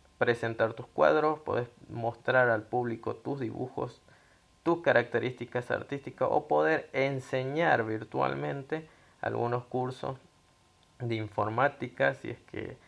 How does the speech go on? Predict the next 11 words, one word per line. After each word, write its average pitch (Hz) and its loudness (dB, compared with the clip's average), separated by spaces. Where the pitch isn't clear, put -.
dominás 110 0
la 110 0
tecnología 123 0
o 113 4
las 113 -2
redes 113 -4
sociales, 156 0
etcétera, - 0
etcétera, 117 -2
etcétera. - -8
Tenés 131 -4